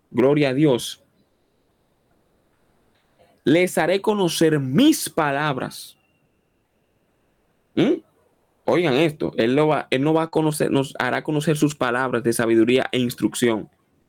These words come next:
Pero si nos volvemos a él, ¿Mm? si, si, si dam-, si, si damos el brazo a torcer, porque si seguimos echando un pulso, no vamos a escuchar las palabras de Dios y seguiremos en la necedad y el mundo seguirá en el colapso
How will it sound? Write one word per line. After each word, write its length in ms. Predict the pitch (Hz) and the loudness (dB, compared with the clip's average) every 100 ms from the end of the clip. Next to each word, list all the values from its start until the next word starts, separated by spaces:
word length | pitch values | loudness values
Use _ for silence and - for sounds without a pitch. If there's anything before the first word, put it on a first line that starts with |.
| _ _ _ _ _ _ - | _ _ _ _ _ _ -4
Pero 220 | 98 107 | -4 -2
si 140 | 123 | 0
nos 120 | 120 | 0
volvemos 600 | 123 113 113 113 123 139 | 2 2 2 2 2 0
a 160 | 104 101 | -2 0
él, 240 | 110 98 - _ _ _ _ _ _ _ _ _ _ | 0 -2 -8 _ _ _ _ _ _ _ _ _ _
¿Mm? 180 | 117 151 - | 0 0 -2
si, 320 | - 131 - | 0 0 0
si, 220 | - 139 - | 0 -2 0
si 220 | - 135 | 0 2
dam-, 240 | 131 147 - | 2 -2 -4
si, 300 | 147 135 - - - | 0 0 -2 -18 -16
si 220 | - 135 139 | -4 0 2
damos 300 | 135 156 151 | 2 0 2
el 60 | |
brazo 260 | 147 156 151 | 0 0 -2
a 40 | |
torcer, 360 | 135 117 151 147 | -2 0 0 0
porque 180 | 127 123 | -2 -2
si 140 | 131 | -2
seguimos 400 | - 127 208 226 | 0 2 2 0
echando 240 | 220 208 | 0 2
un 100 | 170 | 2
pulso, 480 | 156 160 120 110 - _ _ _ _ - | 2 2 2 -4 -6 _ _ _ _ -2
no 280 | 113 139 190 | 2 2 2
vamos 300 | 190 190 185 | 2 0 0
a 60 | |
escuchar 420 | 180 175 - 190 | -2 -4 -4 -2
las 140 | 185 180 | -2 -2
palabras 600 | 165 160 170 190 175 160 | 0 2 2 2 0 2
de 120 | 156 | 2
Dios 560 | 156 175 170 139 - _ _ _ - | 4 4 2 0 -8 _ _ _ -4
y 100 | 139 | 0
seguiremos 640 | 151 135 131 180 185 151 | 0 2 2 4 2 2
en 100 | 131 | 2
la 120 | 127 | 2
necedad 560 | 123 123 107 117 117 - - - 151 | -2 -2 0 0 -2 -8 -16 -12 -2
y 120 | 147 | 0
el 100 | 123 | 0
mundo 340 | 135 185 165 | 0 0 0
seguirá 480 | 151 135 123 139 147 | 0 2 2 2 0
en 80 | 143 | 0
el 140 | 127 | -2
colapso 760 | - 131 127 180 - - 170 | 0 2 2 0 -4 0 0